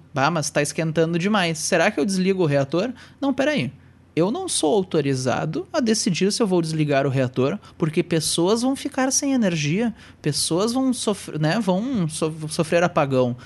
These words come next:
Não posso tomar esta decisão." Ligou pro chefe. "Oi, chefe, eu posso desligar o reator? Tá esquentando demais." O chefe, "Não, mas não sei se eu sou autorizado a tomar essa decisão, vai impactar muitas pessoas." E foi indo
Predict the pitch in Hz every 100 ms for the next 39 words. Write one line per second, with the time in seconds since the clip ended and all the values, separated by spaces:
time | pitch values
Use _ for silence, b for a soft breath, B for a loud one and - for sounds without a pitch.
0 | B 160 311 202 214 - 185 156 160 160
1 | 147 143 127 120 113 - B 180 160 139
2 | 135 180 - 175 175 - - - 320 -
3 | 262 - - B B - 143 147 156 190
4 | 330 277 170 175 143 139 190 165 - 147
5 | 185 - 170 - 165 156 160 175 185 269
6 | 202 196 202 151 - 147 156 - 139 117
7 | 180 165 120 - - B B 156 165 330
8 | - 262 - 196 190 165 143 139 175 185
9 | 170 151 156 175 156 - 135 123 160 185
10 | 147 151 160 - - 170 214 240 262 277
11 | 269 233 - B 240 - - 285 247 277
12 | 175 110